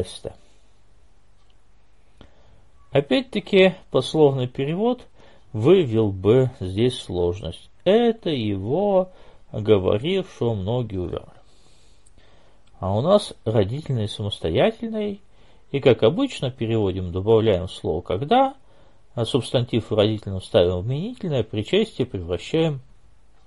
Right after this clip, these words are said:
в личный глагол. А «когда» Это он говорил. Таута, ну, это множественное число формально. Эти вещи, эти слова он говорил.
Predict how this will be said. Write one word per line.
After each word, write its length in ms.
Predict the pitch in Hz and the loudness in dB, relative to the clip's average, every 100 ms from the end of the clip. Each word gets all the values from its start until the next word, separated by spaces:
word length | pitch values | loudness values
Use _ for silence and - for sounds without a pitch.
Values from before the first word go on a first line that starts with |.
| - - - | -20 -20 -8
в 80 | |
личный 400 | 101 117 - 107 | -2 -2 -2 -4
глагол. 520 | 101 98 87 - - - - - - - - - - - - | -2 -2 -2 -4 -8 -12 -20 -20 -20 -20 -20 -20 -20 -20 -12
А 260 | - 90 87 | -4 -4 -4
«когда» 680 | - 202 196 143 107 120 143 - - - - - - - - - - - | 2 2 4 6 6 6 0 -12 -20 -20 -20 -20 -20 -20 -20 -20 -20 2
Это 680 | 143 117 110 151 147 151 - - - - - | 8 8 8 2 2 0 -8 -20 -20 -12 4
он 440 | 156 156 117 95 - - - - - - | 8 8 4 -2 -10 -20 -20 -20 -20 -12
говорил. 760 | 113 117 92 78 87 95 160 202 - - - - - - - - - - | 2 6 6 4 0 -2 -2 -6 -14 -20 -20 -20 -20 -20 -20 -20 -20 4
Таута, 420 | 143 104 90 110 | 6 6 2 -6
ну, 140 | 180 | -6
это 140 | 147 92 | -6 -4
множественное 560 | 123 117 101 - 104 | 0 0 -2 -6 -8
число 340 | - - 254 302 | -8 -4 0 0
формально. 720 | - - 127 120 107 95 104 - - - - - - - - - - | -2 -4 -2 -2 -2 -4 -6 -14 -20 -20 -20 -20 -20 -20 -20 -20 -2
Эти 280 | 117 107 82 | 0 0 -4
вещи, 460 | 117 202 - - | -2 -2 -2 -4
эти 260 | 82 82 - | -4 -4 -10
слова 500 | - - 104 180 214 | -10 -6 -2 0 -2
он 260 | - 156 147 | -4 -6 -4
говорил. 580 | 143 139 139 120 117 | -2 -2 -2 -2 -2